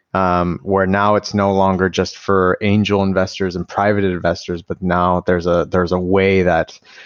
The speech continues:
the retail investor can, even with a small amount of money, join with other retail investors to purchase an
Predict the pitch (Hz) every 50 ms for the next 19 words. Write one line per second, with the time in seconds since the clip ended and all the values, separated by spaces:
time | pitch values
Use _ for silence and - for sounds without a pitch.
0 | - _ - 113 104 98 104 110 120 117 - - 120 104 98 95 87 82 90 87
1 | 87 - - - 95 90 90 - - - 92 90 90 90 87 87 87 85 82 -
2 | _ _ _ _ _ _ _ _ _ _ _ _ _ - - 113 117 104 101 110
3 | 107 104 104 - - 85 - - - - 101 98 101 98 101 101 98 92 92 92
4 | 92 90 85 87 95 101 101 98 92 92 90 87 - 95 92 92 92 92 90 90
5 | - 95 92 90 90 90 92 92 87 - - 92 90 87 87 82 87 87 - -
6 | - 87 85 85 - - - - 92 85 - - - - - 87 - - 90 -
7 | - - -